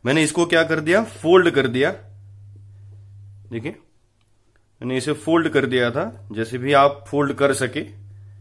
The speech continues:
you can do it as this structure। और उसको मैंने क्या कर दिया था, बीच में से भी उसे क्या कर दिया, फोल्ड कर दिया।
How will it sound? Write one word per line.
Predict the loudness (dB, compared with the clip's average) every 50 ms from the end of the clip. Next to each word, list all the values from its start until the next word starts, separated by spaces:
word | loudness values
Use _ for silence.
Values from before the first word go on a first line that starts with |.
| -20 -20 -20 -20 -20 _ _ _ _ _ _ -20 -8
you | -4
can | -2 -2 -2 -4 -6 -14 _ _ _ _ _ -20 -10 -6 -4
do | -2
it | -2 -4 -6 -8 -6 -4 -4 -4
as | -4 -6 -10 -16 -18 -16 -12 -10
this | -10 -10 -10
structure। | -10 -10 -10 -10 -8 -8 -8 -8 -8 -14 -20 -20 -20 -20 -20 -16 -2 4
और | 6 8 8 8 6 4 -2 -8
उसको | -10 -6 -2 0 0
मैंने | 2 2 0 2
क्या | 2 2 4
कर | 4 4 2 2
दिया | 2 0 0 0
था, | 2 0 0
बीच | 0 -2 -4 -6 -4 -4 -4 -4 -2
में | -2 -2
से | -2 -2 -4
भी | -4 -4
उसे | -4 -4 -4 -4 -4
क्या | -2 -2 -2
कर | -2 -4 -4 -4
दिया, | 0 0 0 0
फोल्ड | -2 -2 -2 0 0 0 -2
कर | -4 -8 -8
दिया। | -10 -12 -16 -16